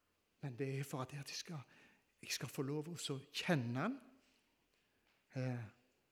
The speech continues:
og kraften av hans oppstandelse. Og ikke bare det, men også få kjenne samfunnet med hans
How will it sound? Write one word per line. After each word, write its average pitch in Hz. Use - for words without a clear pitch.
og 170
kraften -
av 156
hans -
oppstandelse. 160
Og 147
ikke 156
bare 147
det, 156
men 139
også 147
få 147
kjenne 135
samfunnet 165
med 135
hans 143